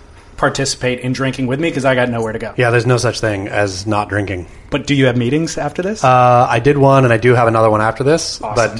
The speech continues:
Speaker 2: But showing up, showing up a little loose is never a bad thing.
Speaker 1: Might be better
Speaker 2: Yeah,
Speaker 1: sometimes.
Speaker 2: al-, it's always better.
Speaker 1: Um, <laughs> so I spent the whole morning in the kitchen, um,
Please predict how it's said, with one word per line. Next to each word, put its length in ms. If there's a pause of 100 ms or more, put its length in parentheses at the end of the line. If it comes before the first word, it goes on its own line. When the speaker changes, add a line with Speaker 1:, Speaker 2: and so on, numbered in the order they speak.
(120)
Speaker 2:
But 100
showing 300
up, 280
showing 320
up 140
a 80
little 260
loose 440 (360)
is 120
never 240
a 40
bad 220
thing. 280 (100)
Speaker 1:
Might 220
be 60
better 260
Speaker 2:
Yeah, 40 (280)
Speaker 1:
sometimes. 180
Speaker 2:
al-, 120
it's 140
always 320
better. 360
Speaker 1:
Um, 280 (420)
<laughs> 440
so 340
I 440
spent 280
the 80
whole 160
morning 240
in 80
the 60
kitchen, 560
um, 420